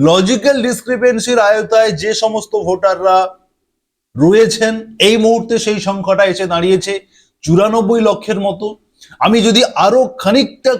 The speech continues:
কমিয়ে ধরি, তাহলে নব্বই লক্ষের মতো ভোটারকে যদি হিয়ারিং এর নোটিশ করা হয়, তাদেরকে যদি শুনানি কেন্দ্রে ডেকে পাঠানো হয়, তাহলে কিন্তু সাত ফেব্রুয়ারির মধ্যে এই হিয়ারিং পর্ব কমপ্লিট করা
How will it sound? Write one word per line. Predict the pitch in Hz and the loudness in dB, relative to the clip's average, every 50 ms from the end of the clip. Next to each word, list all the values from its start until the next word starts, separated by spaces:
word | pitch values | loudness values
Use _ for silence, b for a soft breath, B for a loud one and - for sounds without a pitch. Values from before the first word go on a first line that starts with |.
| - 202 | -4 -6
কমিয়ে | 202 202 196 196 208 214 226 226 214 | -6 -4 -4 -2 0 2 2 2 2
ধরি, | 160 160 185 175 165 143 123 101 - _ _ | 2 2 2 2 2 0 -2 -4 -8 _ _
তাহলে | _ - 156 175 165 151 | _ -2 0 2 2 2
নব্বই | 160 180 185 180 190 254 254 | 2 2 0 0 0 0 0
লক্ষের | 233 240 240 233 - - 226 220 214 | 0 0 -2 -2 -4 -4 -4 -4 -4
মতো | 208 208 180 208 208 185 | -6 -6 -4 -4 -4 -2
ভোটারকে | 165 180 175 202 196 190 165 - 196 190 185 190 b b b b b b | -2 0 0 0 0 0 -2 -4 -4 -4 -4 -4 b b b b b b
যদি | 123 151 180 185 202 180 | -2 0 2 4 4 4
হিয়ারিং | 165 185 185 185 196 185 185 | 4 4 2 2 0 -2 -2
এর | 180 165 175 | -2 -2 -4
নোটিশ | 175 165 185 180 - | -2 -2 -2 -2 -2
করা | - 180 175 170 170 | -2 0 2 2 4
হয়, | 160 160 165 165 165 - - _ _ _ _ _ _ _ _ - | 4 4 2 2 0 -6 -14 _ _ _ _ _ _ _ _ 0
তাদেরকে | 160 175 185 208 208 175 202 196 170 | 2 2 2 2 0 0 0 0 0
যদি | 196 180 190 | 0 0 -2
শুনানি | 175 - 185 180 185 185 185 202 | -2 -2 -2 0 0 0 0 0
কেন্দ্রে | 170 196 190 175 165 180 175 | 0 0 0 0 0 0 0
ডেকে | 160 170 151 165 175 | 0 -2 -2 -2 -2
পাঠানো | 156 - - 170 170 170 156 | -2 0 0 0 -2 0 0
হয়, | 160 160 165 156 - b b b b _ | 0 0 0 -2 -6 b b b b _
তাহলে | 160 160 175 190 202 208 202 - - | 0 0 2 2 0 0 -2 -2 -4
কিন্তু | 202 185 175 170 196 | -6 -6 -4 -4 -4
সাত | 190 - - 175 175 180 180 - | -4 -2 0 0 0 0 -2 -4
ফেব্রুয়ারির | 185 180 170 165 170 175 175 170 175 160 160 | -6 -6 -4 -2 0 0 2 2 0 -2 -2
মধ্যে | 165 160 151 143 151 160 156 160 156 - _ _ _ _ _ _ | -2 -2 -2 0 2 2 2 0 -2 -6 _ _ _ _ _ _
এই | 175 190 214 220 208 156 | 0 2 2 2 2 2
হিয়ারিং | 165 180 175 175 185 180 175 175 170 | 2 2 2 2 0 0 -2 -4 -4
পর্ব | 170 170 160 156 170 160 156 - | -2 -2 0 -2 -2 -2 0 -2
কমপ্লিট | 160 156 151 139 160 156 151 | -2 -2 -2 -4 -6 -6 -4
করা | - 156 156 160 | -4 0 2 2